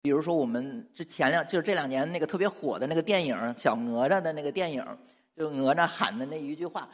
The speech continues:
，“我命由我不由天”，好多人对，为这个电影、为这句话来叫好，对不对？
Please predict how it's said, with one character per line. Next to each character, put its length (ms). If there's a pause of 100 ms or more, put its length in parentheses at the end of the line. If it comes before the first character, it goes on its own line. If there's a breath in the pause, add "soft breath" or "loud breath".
(140)
，“我 260
命 380
由 160
我 380
不 260
由 220
天”， 300 (380)
好 240
多 160
人 240 (120)
对， 160
为 180
这 100
个 80
电 220
影、 200
为 120
这 80
句 140
话 260
来 160
叫 320
好， 360 (300 loud breath)
对 80
不 80
对？ 200